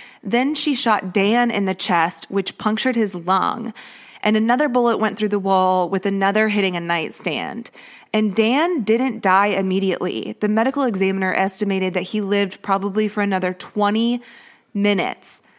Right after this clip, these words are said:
before finally bleeding to death, unable to call for help since Betty tore the phone out of the wall.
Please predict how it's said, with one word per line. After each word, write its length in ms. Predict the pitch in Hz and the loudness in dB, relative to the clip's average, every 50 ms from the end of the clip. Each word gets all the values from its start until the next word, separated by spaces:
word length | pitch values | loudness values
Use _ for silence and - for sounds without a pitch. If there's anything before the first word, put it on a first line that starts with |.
| _ - | _ -4
before 300 | - 214 196 - 202 196 | -2 -2 0 0 0 0
finally 500 | 190 - - 190 190 196 202 202 202 190 | 0 0 0 2 2 2 0 0 -2 -2
bleeding 480 | 170 - 185 196 202 208 208 214 208 196 | -4 -4 -2 0 0 2 2 0 0 -2
to 120 | - 202 180 | -2 -4 -4
death, 340 | - - 82 82 - - - - | -2 -2 -2 -2 -2 -4 -2 0
unable 500 | 220 226 220 - 233 254 240 269 277 269 | 0 0 2 2 0 0 2 0 0 -2
to 100 | - 254 | -2 -6
call 260 | - - - 214 214 | -6 -2 0 0 0
for 180 | 208 - 196 190 | 0 0 -2 -2
help 360 | 185 - 214 202 196 190 - | 0 0 2 2 2 0 -2
since 260 | - - 196 185 180 | -4 -6 -4 -4 -6
Betty 340 | 185 175 202 190 185 208 208 | -6 -2 0 0 0 0 -2
tore 240 | 202 - - 196 190 | -4 -2 -2 -2 -2
the 80 | 185 | -2
phone 440 | 180 - - 202 202 208 208 208 208 | -4 -2 0 2 2 2 2 2 0
out 180 | - 185 185 190 | 0 0 0 0
of 100 | 185 - | -2 -4
the 80 | 175 | -4
wall. 520 | 160 151 80 - - - - - - - | -4 -2 -2 -2 -2 -2 -2 -4 -6 -10